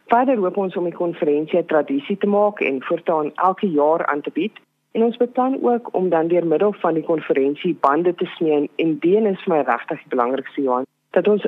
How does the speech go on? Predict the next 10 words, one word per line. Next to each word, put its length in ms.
toekomstige 580
projekte 560
tussen 320
ons 280
en 200
ander 280
navorsers 680
by 80
ander 280
universiteite 800